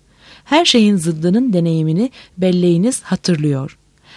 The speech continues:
Her şeyin zıddının var olduğunu biliyor. Siz bu hayatta, bu gezegende, bu fiziksel formda, bu anda olduğunuz her şeyi hatırlıyor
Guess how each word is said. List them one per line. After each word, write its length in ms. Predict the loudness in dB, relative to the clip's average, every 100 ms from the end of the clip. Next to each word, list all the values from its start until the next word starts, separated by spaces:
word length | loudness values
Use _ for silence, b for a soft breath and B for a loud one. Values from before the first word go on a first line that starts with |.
| B
Her 180 | 0 2
şeyin 320 | 4 4 4
zıddının 540 | 0 -2 -2 0 2
var 200 | 4 4
olduğunu 440 | 2 0 -2 -4 -4
biliyor. 480 | -2 -2 -4 -8 _ _ _ B B
Siz 300 | -4 -2 2
bu 120 | 2
hayatta, 520 | 2 0 -2 -4 -2
bu 100 | 0
gezegende, 760 | 2 2 0 -2 -4 -4 -4 -2
bu 100 | -2
fiziksel 580 | -2 -4 -4 -2 0 0
formda, 600 | -2 -2 -2 -4 -6 -10 B B B
bu 140 | 2 2
anda 360 | 2 2 0
olduğunuz 640 | 0 0 0 -2 -2 -6
her 160 | -2 0
şeyi 300 | 2 0 -2
hatırlıyor 640 | -4 -4 -6 -2 -2 -2